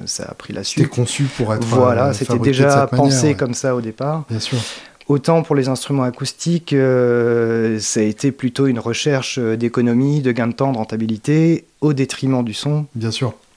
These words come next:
Speaker 1: Et pour moi, un, un, un instrument acoustique se, se doit, enfin se devrait de, d'être vraiment, euh,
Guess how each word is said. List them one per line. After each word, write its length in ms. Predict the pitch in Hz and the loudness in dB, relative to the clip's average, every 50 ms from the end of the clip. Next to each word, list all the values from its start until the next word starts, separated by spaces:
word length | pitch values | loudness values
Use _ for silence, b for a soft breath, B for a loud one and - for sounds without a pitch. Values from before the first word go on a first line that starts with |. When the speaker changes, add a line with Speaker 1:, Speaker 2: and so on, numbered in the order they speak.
| B B B B B B B B B B B B B B B - | B B B B B B B B B B B B B B B 0
Speaker 1:
Et 1300 | 127 131 131 127 127 127 123 123 123 123 123 120 123 123 123 120 117 117 117 117 117 117 113 113 113 107 - | 2 4 4 4 4 4 4 4 4 4 4 4 4 4 4 4 4 4 2 2 2 2 2 2 0 0 -2
pour 160 | - 123 113 | -4 -2 -2
moi, 200 | 113 120 135 135 | 0 2 2 2
un, 640 | 139 135 123 120 117 110 110 110 107 104 107 107 110 - | 2 2 2 2 2 2 2 0 0 0 0 0 -2 -2
un, 760 | - 110 107 107 107 107 101 101 101 101 98 98 98 101 95 95 92 - - - 85 80 82 101 104 104 | -2 -4 -4 -2 -2 -2 -2 -2 -2 -2 -2 -2 -4 -4 -6 -6 -8 -10 -12 -14 -12 -10 -8 -6 -2 0
un 100 | 110 110 | 0 0
instrument 380 | 107 - - - 123 117 110 | 0 -2 -2 -2 0 0 0
acoustique 500 | 110 - - 113 - - - - 147 143 - - 120 117 - _ - - | 0 -2 -4 -10 -10 -8 -4 -4 -4 -4 -6 -10 -10 -10 -10 _ -16 -8
se, 220 | - - - 120 110 107 113 113 | -6 -4 -2 0 -2 -2 -4 -6
se 160 | - - 123 | -6 -6 -6
doit, 380 | 120 107 127 123 127 127 131 135 | -4 -2 0 0 2 2 2 0
enfin 200 | 123 - 104 98 | 0 -4 -6 -6
se 120 | - 120 | -4 -2
devrait 680 | 113 123 131 131 110 110 113 117 123 139 143 135 110 98 | 0 0 0 0 0 0 0 0 0 2 0 0 -2 -4
de, 320 | 98 107 104 95 95 92 | -6 -6 -8 -6 -6 -8
d'être 220 | 92 95 107 107 104 | -6 -6 -6 -6 -6
vraiment, 480 | 95 95 101 101 110 113 117 113 110 | -6 -10 -6 -4 -4 -4 -4 -4 -6
euh, 40 | 98 | -8